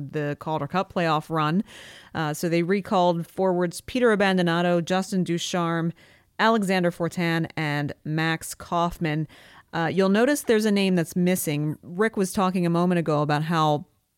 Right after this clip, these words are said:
the six defensemen that J F L has been icing, there is not a, a, a true Habs prospect in that list. Uh, and so some people might be saying, "But what about Josh Brook?" Uh, we mentioned Gian-, Gianni Fairbrother is injured.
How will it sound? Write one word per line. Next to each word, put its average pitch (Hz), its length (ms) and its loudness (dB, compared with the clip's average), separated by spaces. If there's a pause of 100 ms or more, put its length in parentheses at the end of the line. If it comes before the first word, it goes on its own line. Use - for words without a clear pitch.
(340)
the 190 120 2
six 220 220 0
defensemen 185 480 0
that 165 100 -2
J 175 140 4
F 165 120 0
L 170 140 2
has 160 100 0
been 160 140 -2
icing, 165 480 0
there 156 160 2
is 185 240 0
not 175 400 2
a, 170 180 -2 (120)
a, 147 340 0
a 156 100 -2
true 185 320 0
Habs 156 320 -2
prospect 208 600 -2
in 160 100 0
that 143 220 0
list. 151 400 -4 (380)
Uh, 156 440 0
and 170 180 0
so 156 300 0
some 180 220 -2
people 175 240 -2
might 165 160 -2
be 175 80 -6
saying, 156 320 -4
"But 143 140 -8
what 180 180 2
about 160 240 0
Josh 156 340 -2
Brook?" 151 460 -2 (180)
Uh, 147 300 -4 (160)
we 160 180 -4
mentioned 156 360 -2
Gian-, 151 260 -2
Gianni 156 280 -2
Fairbrother 175 420 0
is 151 100 -2
injured. 147 340 -4